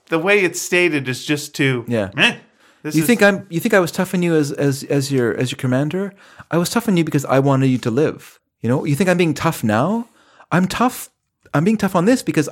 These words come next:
Speaker 2: I want people to live. I wanna create
Speaker 1: Yeah.
Speaker 2: something where people don't have to die. What is our toast to each other? "Here's to war. Here's to the next war. No war." They say that several
Speaker 1: Yeah.
Speaker 2: times. That's, that's the thing. He should say that too,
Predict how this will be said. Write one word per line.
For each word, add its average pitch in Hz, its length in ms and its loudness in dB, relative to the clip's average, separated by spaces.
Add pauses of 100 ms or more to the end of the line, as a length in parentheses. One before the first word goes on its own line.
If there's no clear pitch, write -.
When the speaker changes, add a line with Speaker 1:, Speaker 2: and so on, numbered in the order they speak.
Speaker 2:
I 156 140 2
want 180 260 2
people 147 240 -4
to 135 80 -2
live. 196 240 0
I 147 140 2
wanna 202 200 2
create 165 280 -4
Speaker 1:
Yeah. - 60 -8
Speaker 2:
something 127 340 -4 (300)
where 143 100 2
people 170 320 -4
don't 156 160 0
have 151 100 0
to 151 60 -2
die. 110 260 2 (240)
What 170 160 4
is 190 60 0
our 190 80 4
toast 170 320 0
to 143 60 2
each - 140 -2
other? 92 320 -2 (360)
"Here's 151 260 0
to 143 80 0
war. 98 440 0 (340)
Here's 160 160 0
to - 80 -12
the 143 80 -2
next 135 200 -2
war. 101 300 0 (160)
No 120 220 2
war." 90 340 0
They 123 100 0
say 151 140 2
that 131 160 2
several 131 200 0
Speaker 1:
Yeah. 123 60 -2
Speaker 2:
times. 113 220 0
That's, 123 280 -2
that's 135 280 -2
the 135 100 -6
thing. 113 280 -4 (260)
He 220 160 2
should - 160 0
say 196 140 4
that 160 200 2
too, 143 380 -2